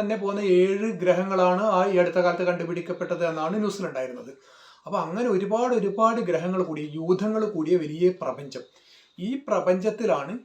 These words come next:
ഈ പാലാഴി മദനം നടക്കുന്നത്. ആ പാലാഴിയിൽ നിന്നാണ് പല വസ്തുക്കളും പൊങ്ങി വരുന്നത്. ഇതാണ് നമ്മൾ പുരാണ കഥയുമായിട്ട് ബന്ധപ്പെട്ട് പറഞ്ഞത്. അപ്പൊ ഇതേ സമയം തന്നെ നോക്കുക, നമ്മൾ എന്താണ് ഇതിന്റെ ഒരു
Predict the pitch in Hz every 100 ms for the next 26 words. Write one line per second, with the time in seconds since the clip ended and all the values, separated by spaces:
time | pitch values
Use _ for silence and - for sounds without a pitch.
0 | _ _ - - 143 143 151 143 139 131
1 | 156 131 - 113 104 _ _ _ _ -
2 | 151 208 - 208 175 180 180 180 165 151
3 | 143 165 226 _ _ 143 165 151 - -
4 | 131 170 156 127 123 120 - - - _
5 | _ _ _ _ - 262 262 196 220 202
6 | 170 180 165 147 151 160 139 139 135 135
7 | 147 151 127 123 120 131 123 113 - _
8 | _ _ _ 254 262 220 269 269 226 240
9 | 214 185 208 254 - 185 180 185 180 170
10 | 180 180 175 170 190 208